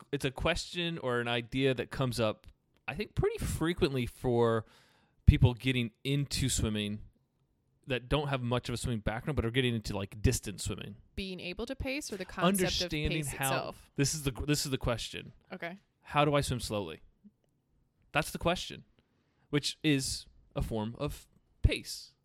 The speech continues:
Speaker 1: right? For a lot of people that are just getting into swimming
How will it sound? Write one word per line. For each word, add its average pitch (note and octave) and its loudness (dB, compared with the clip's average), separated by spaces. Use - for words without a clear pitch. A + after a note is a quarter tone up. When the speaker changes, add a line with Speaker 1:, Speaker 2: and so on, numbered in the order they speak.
Speaker 1:
right? D3+ -2
For C3 2
a B2 6
lot C#3+ 2
of D#3 -4
people B2 2
that B2 2
are A#2 2
just B2 -4
getting C#3+ 0
into A2+ -4
swimming G#2+ -6